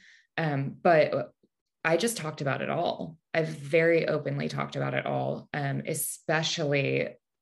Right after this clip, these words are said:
you know, falling in love with a woman when you're, like, a straight person, because the world doesn't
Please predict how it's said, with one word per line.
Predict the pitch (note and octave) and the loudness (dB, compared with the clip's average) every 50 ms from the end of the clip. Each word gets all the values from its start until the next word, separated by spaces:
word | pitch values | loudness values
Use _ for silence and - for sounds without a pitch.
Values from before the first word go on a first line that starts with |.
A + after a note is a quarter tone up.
| _ _ _ | _ _ _
you | - E3 D#3 | -6 -6 -4
know, | C#3+ C#3 C#3 | -2 -4 -4
falling | C#3 - D3+ D3+ D3 D3 D3 | -4 -2 -2 0 0 0 -2
in | C#3+ C#3+ | -2 -2
love | C#3 C3+ C3 | -2 -2 -2
with | C#3+ C#3 | -2 -2
a | C3+ | -2
woman | C3 C3+ C3+ C#3 C#3 C3+ C3 | -2 -2 -2 -2 -2 -2 -2
when | C3 C3+ C3+ | -4 -4 -2
you're, | C3 C3+ C3+ | -2 -2 -2
like, | C3 C#3 C3+ | -2 -2 -4
a | C#3+ | -4
straight | C#3 - - C#3+ C#3+ C#3 C#3 - - - | -6 -6 -4 -2 -2 -2 -2 -4 -6 -8
person, | - - - E3+ E3 D#3+ - | -8 -8 -6 -6 -6 -6 -6
because | - - - D3+ D3 C#3+ C#3+ - - _ _ _ _ _ _ _ _ _ _ _ _ _ | -6 -6 -4 -2 -2 -2 -2 -4 -12 _ _ _ _ _ _ _ _ _ _ _ _ _
the | - E3+ | 2 4
world | D#3+ E3 F3+ F3+ F#3 E3+ | 6 6 6 6 6 4
doesn't | D#3+ C#3+ D3+ C#3 C#3 - | 2 -2 -2 -2 -4 -6